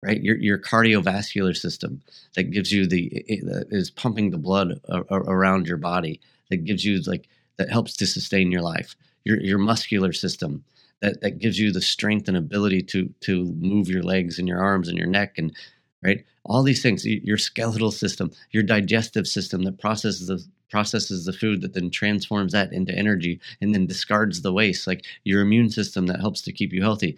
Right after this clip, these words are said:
your, your hormonal system that, that i-, i-, you know, gives you these various drives and gives you these various emotions. <clears throat> The fact that you have, like, your senses,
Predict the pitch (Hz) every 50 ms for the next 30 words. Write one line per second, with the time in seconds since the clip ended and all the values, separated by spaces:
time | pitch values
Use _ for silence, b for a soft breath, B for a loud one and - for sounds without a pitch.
0 | B B B B _ 95 98 101 78 92 101 104 101 - - 113 113 107 104 104
1 | 110 120 123 113 101 - - 107 92 - - 95 87 80 B B B B B -
2 | 101 104 90 95 104 98 80 - b b b - 98 104 - - 107 107 - -
3 | 90 87 - 104 98 87 76 73 - _ _ - - 82 107 120 107 - 110 110
4 | 101 95 104 95 90 85 85 80 - - - 110 107 104 107 107 104 95 80 80
5 | 82 - 95 92 98 101 95 90 87 85 82 87 85 90 87 98 85 92 104 101
6 | 101 95 90 82 101 101 98 95 87 85 - - 98 101 104 101 - 92 82 -
7 | B B B B B B B B _ _ - - 214 175 139 117 - B B B
8 | B B B B B B B _ - 110 - - 131 127 127 - 110 107 107 107
9 | 104 107 107 107 101 98 95 92 - - _ _ _ _ _ _ - 101 95 -
10 | - _ _ - 113 101 98 92 - - - - 113 110 107 - - - 82 76
11 | - - -